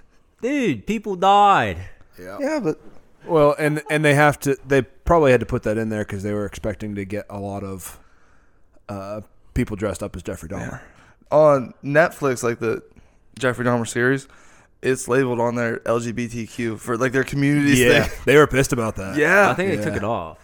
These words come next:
Speaker 1: 'cause
Speaker 2: Yeah.
Speaker 1: they, there was, like, an
Speaker 2: They,
Speaker 1: outrage.
Speaker 2: yeah, there was a, a lot of outrage. They're like, "This isn't the representation we want,"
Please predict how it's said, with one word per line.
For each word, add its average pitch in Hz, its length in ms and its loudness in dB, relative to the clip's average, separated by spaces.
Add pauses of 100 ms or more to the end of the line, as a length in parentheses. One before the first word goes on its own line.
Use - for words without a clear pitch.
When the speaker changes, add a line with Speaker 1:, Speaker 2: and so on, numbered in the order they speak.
(140)
Speaker 1:
'cause 113 120 -6
Speaker 2:
Yeah. 117 140 0
Speaker 1:
they, 87 60 -16 (100)
there 95 120 -12
was, 92 160 -12
like, 90 140 -12
an - 120 -12
Speaker 2:
They, 127 140 0
Speaker 1:
outrage. 73 340 -12
Speaker 2:
yeah, 113 380 0
there 110 220 0
was 104 120 -6
a, 101 240 -8 (360)
a 101 60 -10
lot 98 220 -12
of 87 80 -16
outrage. 98 680 -14
They're 92 120 -12
like, - 180 -12
"This 139 180 0
isn't 123 240 -4
the 120 80 -12
representation 117 840 -8
we 117 140 -6
want," 120 360 -12